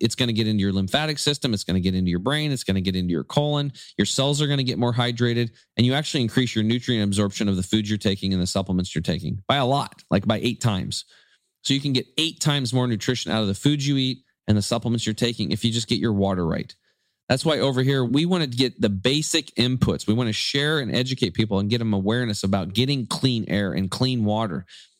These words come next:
foundational things and clean food into your body. Clean is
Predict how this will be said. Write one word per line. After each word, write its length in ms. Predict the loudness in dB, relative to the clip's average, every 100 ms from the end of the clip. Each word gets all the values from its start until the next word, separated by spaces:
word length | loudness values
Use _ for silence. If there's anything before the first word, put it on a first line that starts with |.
| _
foundational 680 | -2 0 2 2 0 0 0
things 280 | 0 0 0
and 140 | 0
clean 360 | 0 2 2 0
food 380 | 0 0 0 -4 -14 _ _ 0
into 360 | 2 2 0
your 100 | 0
body. 380 | 2 2 0 -4 -12 _ _
Clean 480 | 2 2 2 0 0
is 460 | 0 2 0 -4